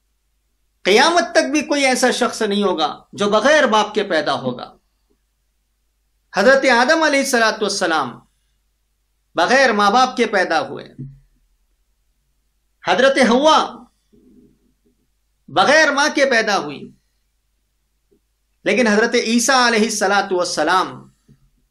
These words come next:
بغیر باپ کے پیدا کیے گئے۔ تو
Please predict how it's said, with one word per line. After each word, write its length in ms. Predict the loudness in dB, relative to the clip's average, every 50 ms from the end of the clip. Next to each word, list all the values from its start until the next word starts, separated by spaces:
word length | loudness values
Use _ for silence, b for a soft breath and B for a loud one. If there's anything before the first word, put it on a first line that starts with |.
| _ _ _ _ -20 -20 _ _ _ _ _ _ _ _ _ _ _ _ _ _ _ _ _ _ _ _ _ _ _ _ _ _ _ _ _ _ _ _ _ _ _ _ _
بغیر 440 | -4 -2 -2 0 2 2 2 2 2
باپ 280 | 2 2 0 0 -2 -4
کے 80 | -6 -4
پیدا 280 | -2 -4 -4 -4 -6 -8
کیے 260 | -8 -10 -10 -12 -12 -12
گئے۔ 160 | -14 -20 -20 _ _ _ _ _ _ _ _ _ _ _ _ _ _ _ _ _ _ _ _ _ _ _ _ _ _ _ _ _ _ _ _ _ _ _
تو 60 | -8